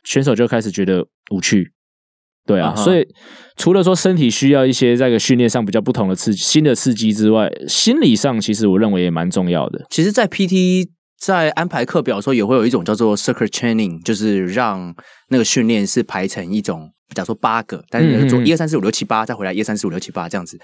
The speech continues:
Speaker 1: 对，
Speaker 2: 一直巡回的做，
Speaker 1: 对。
Speaker 2: 让你不会觉得那么无聊。
Speaker 1: 对啊，这个是一种，但是我在这边讲的比较是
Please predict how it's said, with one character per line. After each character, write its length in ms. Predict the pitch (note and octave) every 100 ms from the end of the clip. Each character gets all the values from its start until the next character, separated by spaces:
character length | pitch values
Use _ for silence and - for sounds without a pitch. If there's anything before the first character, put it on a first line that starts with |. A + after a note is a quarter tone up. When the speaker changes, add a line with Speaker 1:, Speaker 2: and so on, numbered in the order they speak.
| - _
Speaker 1:
对， 140 | F3
Speaker 2:
一 20 | D3
直 80 |
巡 240 | F#2 G#2+ A#2+
回 120 | A2+
的 80 | F#2+
做， 160 | G#2
Speaker 1:
对。 100 | G#2+
Speaker 2:
让 160 | D#3+ A2+
你 60 | F2
不 100 | G#2+
会 60 | A#2+
觉 100 | F#2
得 40 |
那 60 | A#2
么 120 | -
无 160 | F2+ G2
聊。 200 | G2 - _
Speaker 1:
对 180 | B3+ F3
啊， 160 | A#2+ - -
这 100 | A3
个 100 | F#3
是 160 | F3
一 80 | F#3
种， 220 | D#3 A2 A2+
但 80 |
是 140 | F#3+ G#3+
我 160 | C#3+
在 80 | A#2+ -
这 200 | A#3+ A3+
边 220 | A#3 A#3
讲 160 | G#3 B2+
的 80 | A2+
比 140 | A2+
较 180 | D#3 D#3
是 480 | C#3+ D#3+ D3+ B2+